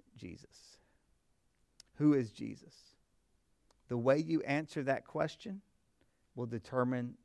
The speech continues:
the way you live the rest of your life. Who is Jesus? It's not just a question for the historians and the philosophers and the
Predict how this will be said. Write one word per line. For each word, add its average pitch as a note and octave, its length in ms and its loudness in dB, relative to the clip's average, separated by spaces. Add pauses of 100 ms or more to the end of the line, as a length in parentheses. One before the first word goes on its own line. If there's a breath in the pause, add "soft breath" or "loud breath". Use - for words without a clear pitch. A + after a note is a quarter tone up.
(120)
the A#2+ 100 -6
way A2+ 180 0
you A2 200 -4
live G#2+ 300 2 (140)
the G#2+ 100 -6
rest G2+ 520 -4
of - 100 -16
your D#2+ 140 -12
life. - 540 -16 (880)
Who C#3 200 0
is A2+ 180 2
Jesus? A2 460 -8
It's G#2 180 -12
not B2+ 240 2
just C3 260 -8
a B2 40 -8
question B2+ 460 2
for A#2 100 -8
the G#2 80 -6
historians B2 760 -4
and G#2+ 180 -10
the F#2+ 40 -8
philosophers A2 800 -4
and A2 120 -10
the F#2+ 60 -12